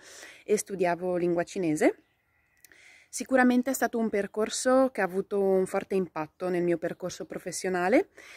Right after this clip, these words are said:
che mi ha permesso di acquisire delle competenze parallele a quelle che stavo acquisendo con il mio percorso di laurea. In particolare ho sviluppato un forte interesse per le tematiche sullo sviluppo sostenibile,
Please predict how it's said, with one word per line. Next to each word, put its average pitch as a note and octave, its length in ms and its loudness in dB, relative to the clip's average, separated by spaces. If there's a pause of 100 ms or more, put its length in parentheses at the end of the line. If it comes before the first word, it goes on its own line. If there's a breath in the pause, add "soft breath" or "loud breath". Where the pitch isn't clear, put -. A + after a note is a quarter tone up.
(180 loud breath)
che A#3 100 -4
mi A3+ 80 0
ha A3 60 6
permesso A#3 420 0
di G#3+ 100 0
acquisire G#3 500 -2
delle A3+ 180 2
competenze F#3+ 540 -4
parallele E3+ 680 -2
a F3+ 140 -8
quelle F#3+ 240 -2
che F#3 120 -6
stavo F3 260 -6
acquisendo F3+ 720 -2
con F3 200 -6
il E3+ 120 0
mio F3 160 -2
percorso F3 480 -8
di F3 80 -4
laurea. D#3+ 520 -4 (640 loud breath)
In G#3 80 -4
particolare A3+ 880 2
ho F#3+ 540 0
sviluppato F#3+ 540 -6
un F3+ 120 -2
forte F3+ 300 -6
interesse F3 580 -4
per A3+ 180 -2
le G3+ 160 0
tematiche E3 760 -4
sullo G3 260 -2
sviluppo F3+ 420 -6
sostenibile, E3 760 0